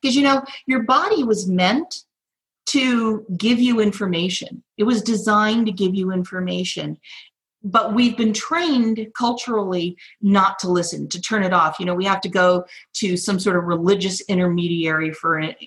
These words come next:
information. No, you don't. Tune into your body. It, think of, like, if you've ever been someplace and, and you felt danger, you know, the hair on the back of your neck or on your arms goes up. That's a tiny little remnant that's left.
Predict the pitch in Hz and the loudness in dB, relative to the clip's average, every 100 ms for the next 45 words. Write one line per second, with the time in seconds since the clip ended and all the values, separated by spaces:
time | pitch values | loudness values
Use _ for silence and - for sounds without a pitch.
0 | _ - 160 175 151 147 147 - 147 - | _ -4 -2 0 0 0 -2 -8 -12 -18
1 | - - - _ 339 392 294 180 165 - | -20 -20 -20 _ -4 2 4 4 2 -2
2 | - _ _ _ _ _ - 311 302 285 | -16 _ _ _ _ _ -2 2 4 4
3 | 269 240 208 190 165 165 - - - 247 | 2 2 4 4 2 -6 -10 -18 -4 -2
4 | - - 240 311 311 349 302 254 247 240 | -2 -10 -4 0 2 4 2 2 2 2
5 | 233 233 208 214 220 208 208 196 202 - | 0 -2 0 0 2 0 0 0 -2 0
6 | 185 185 202 190 190 - 190 185 180 175 | 0 0 -2 -2 -4 -4 0 2 2 0
7 | - - 202 190 185 165 175 175 165 156 | -6 2 2 2 -6 -4 0 2 0 -2
8 | 151 156 156 170 170 190 185 180 - - | -4 -4 -4 -4 -4 0 2 2 -2 -18
9 | - 185 185 180 180 185 165 165 165 165 | -4 0 2 2 0 -4 -4 0 2 0
10 | - 160 156 - 170 165 160 156 160 151 | 2 0 0 0 -2 0 0 0 0 -4
11 | 160 156 156 143 - _ - - _ - | -4 -4 -2 -4 -6 _ -20 -20 _ -6
12 | 220 247 294 285 - - 277 262 262 262 | 2 2 2 -6 -6 -4 0 2 0 0
13 | 254 233 220 208 180 180 180 170 170 180 | 0 0 0 0 0 2 2 -2 -6 -10
14 | - - 165 - - - _ | -12 -12 -4 -4 -4 -12 _